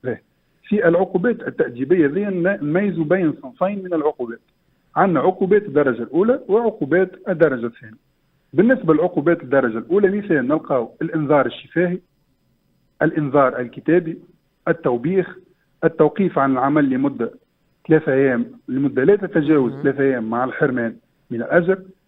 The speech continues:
Speaker 1: هذه
Speaker 2: مم.
Speaker 1: بالنسبة لعقوبات الدرجة الأولى. بالنسبة لعقوبات الدرجة الثانية، نلقاو مثال النقلة الوجوبية، مثال العامل يكون يخدم في، في، في مؤسسة، في فرع، آه، مؤسسة معينة في تونس،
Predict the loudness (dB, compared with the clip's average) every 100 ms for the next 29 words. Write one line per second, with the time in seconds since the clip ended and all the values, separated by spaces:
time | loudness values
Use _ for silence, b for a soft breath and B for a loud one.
0 | 2 2 2 -2 -8 -6 -2 -2 -2 -2
1 | 0 0 0 0 0 2 2 2 0 -4
2 | -6 -8 -10 -14 _ _ 0 2 2 2
3 | 0 0 0 0 2 2 0 -6 -2 0
4 | 0 -2 -12 -8 0 0 0 -4 -8 _
5 | _ _ -2 2 4 2 2 0 0 0
6 | -4 -4 0 0 0 -4 -6 _ _ -2
7 | 0 0 0 2 2 2 -2 0 2 2
8 | 0 0 -2 -4 -2 -2 -4 -6 -8 -8
9 | -10 b b _ _ -8 -4 -6 0 -2
10 | -2 -6 -6 -2 2 2 0 -4 _ _
11 | -8 -4 -2 -2 -4 -6 -6 -2 -2 -2
12 | -2 0 2 2 0 -2 -4 0 2 2